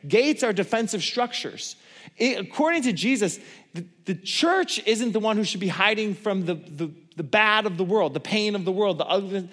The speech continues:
The church isn't the one who's hiding. According to this story, it's,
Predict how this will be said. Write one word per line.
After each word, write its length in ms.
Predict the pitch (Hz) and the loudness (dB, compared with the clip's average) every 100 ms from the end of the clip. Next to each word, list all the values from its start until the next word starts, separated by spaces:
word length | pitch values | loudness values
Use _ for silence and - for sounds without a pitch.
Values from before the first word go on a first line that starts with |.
| - - - | -18 -8 -4
The 80 | 175 | -2
church 380 | - 311 339 | 0 0 2
isn't 200 | 285 226 | 0 0
the 80 | 202 | 0
one 180 | 185 180 | 0 0
who's 140 | 170 | -2
hiding. 400 | 156 117 127 143 - - - 170 | -2 -4 -4 -8 -14 -20 -10 -8
According 460 | - 277 311 294 | -2 2 2 0
to 140 | 214 175 | 0 0
this 300 | 254 330 - | 0 0 0
story, 480 | 214 180 170 170 - - - | 0 2 0 -2 -6 -16 -2
it's, 380 | 214 - - | 0 0 -4